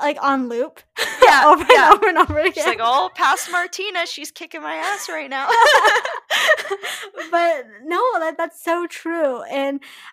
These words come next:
Speaker 1: I think a lot of people have a hard time just starting.
Speaker 2: Yeah.
Speaker 1: So just, I hate to, like, quote fucking Nike, but, like,
Speaker 2: <laughs>
Speaker 1: just do it, you know, like, <laughs>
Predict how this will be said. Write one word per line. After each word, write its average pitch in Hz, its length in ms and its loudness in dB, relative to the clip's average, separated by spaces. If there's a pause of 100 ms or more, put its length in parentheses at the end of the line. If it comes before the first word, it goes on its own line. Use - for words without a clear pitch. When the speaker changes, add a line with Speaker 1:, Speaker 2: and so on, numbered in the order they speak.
Speaker 1:
I 285 120 -2
think 339 420 -8 (360)
a 277 80 -2
lot 277 200 2
of 330 120 -10
people 254 680 -8 (600)
have 262 280 -6
a 269 80 -6
hard 262 380 -6
time 262 480 -6
just 254 220 -10
starting. 226 560 -10 (500)
Speaker 2:
Yeah. 208 220 -4
Speaker 1:
So 262 400 0 (240)
just, 285 320 -4 (540)
I 247 80 -12
hate 254 380 -12
to, 269 140 -8
like, 247 340 -8 (200)
quote 262 440 -6 (340)
fucking 254 400 -10
Nike, 240 760 -10
but, 240 180 -6
like, 269 240 2
Speaker 2:
<laughs> - 20 6
Speaker 1:
just 403 300 4
do 311 100 -6
it, 330 420 4
you 339 100 0
know, 302 160 2
like, 320 180 2
<laughs> - 100 -10